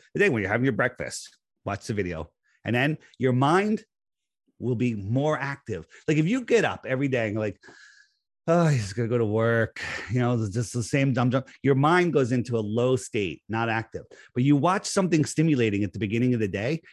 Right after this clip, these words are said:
your mind's gonna work all day to sort that stuff out. It's gonna come up with new ideas. It's gonna think, it's gonna extend its reach, and your life's just gonna get better. Besides the ridicule by your family and friends <laughs> and the, you know, being, being segregated from, uh, you know, all,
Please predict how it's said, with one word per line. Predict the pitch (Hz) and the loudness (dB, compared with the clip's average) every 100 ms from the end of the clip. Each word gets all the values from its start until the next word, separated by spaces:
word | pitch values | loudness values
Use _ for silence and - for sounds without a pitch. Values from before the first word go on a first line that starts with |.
| - | -2
your | 127 | 2
mind's | 151 208 147 | 2 2 2
gonna | 139 | 0
work | 120 120 139 131 | 2 2 0 0
all | 120 117 | -4 -2
day | 131 131 | 0 0
to | 92 | -2
sort | - - 135 - | -8 -4 -4 -2
that | 113 - | -8 -6
stuff | 107 101 | -10 -2
out. | 135 104 | -2 -2
It's | 85 | -4
gonna | - | -6
come | 107 113 143 | -4 -2 0
up | 156 | 0
with | 131 | 0
new | 113 123 | 0 0
ideas. | 110 120 131 | 2 2 2
It's | 107 | 0
gonna | - 110 | 0 -2
think, | 95 - 151 101 | 0 2 2 2
it's | 90 | -4
gonna | 117 110 | -2 0
extend | 104 - - - 147 147 | -2 -6 -8 -2 0 0
its | 120 107 | -2 -4
reach, | 139 135 - - - _ _ _ - | -4 -4 -8 -16 -16 _ _ _ -6
and | |
your | 117 | -2
life's | 113 135 170 | -2 -2 -4
just | - 113 | -8 -8
gonna | 110 107 | -6 -6
get | 87 | -6
better. | 135 147 65 - _ _ _ _ _ - | -4 -6 -10 -18 _ _ _ _ _ -14
Besides | 117 180 170 | -2 0 0
the | 131 | 0
ridicule | 123 131 113 131 127 120 | 2 0 2 4 4 4
by | 113 | 0
your | 104 | 0
family | 107 113 104 | 0 0 -2
and | 95 | -4
friends | 143 165 160 151 123 - - - | 0 2 4 2 0 -4 -8 -18
<laughs> | - | -8
and | - 131 120 | -2 0 2
the, | 117 113 - - - | 2 0 -4 -10 -2
you | 151 | 2
know, | 110 104 | 2 2
being, | 120 120 110 120 - - - _ | 0 0 0 -4 -6 -18 -20 _
being | 147 131 123 113 | -2 0 -2 -4
segregated | - 156 151 127 123 117 117 98 | -2 -2 0 0 2 2 0 -2
from, | 143 117 110 | -2 0 2
uh, | 107 98 90 | 0 0 -2
you | - 123 | -4 -2
know, | 107 | 0
all, | 107 110 | 2 0